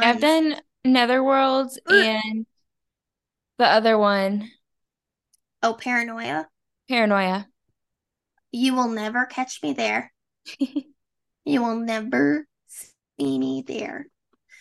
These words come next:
Speaker 2: We
Speaker 1: That
Speaker 2: had
Speaker 1: doesn't scare me.
Speaker 2: people. You're lucky. It's not so much the scare as, like, the feeling.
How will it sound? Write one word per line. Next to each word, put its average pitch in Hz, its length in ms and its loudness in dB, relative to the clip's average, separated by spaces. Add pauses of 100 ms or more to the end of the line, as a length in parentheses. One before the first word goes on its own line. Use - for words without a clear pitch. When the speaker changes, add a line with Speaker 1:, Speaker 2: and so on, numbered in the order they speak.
(180)
Speaker 2:
We 254 140 4
Speaker 1:
That 262 60 0
Speaker 2:
had 269 300 4
Speaker 1:
doesn't - 180 -4
scare 196 180 -8
me. - 0 - (120)
Speaker 2:
people. 247 380 -4 (2250)
You're - 160 -6
lucky. - 440 -6
It's 277 200 -4
not 339 180 2 (160)
so - 160 0
much 349 200 0
the 294 100 -4
scare 254 440 -2
as, 233 220 -4
like, 226 220 -2 (1040)
the 214 540 -4 (640)
feeling. 202 580 -2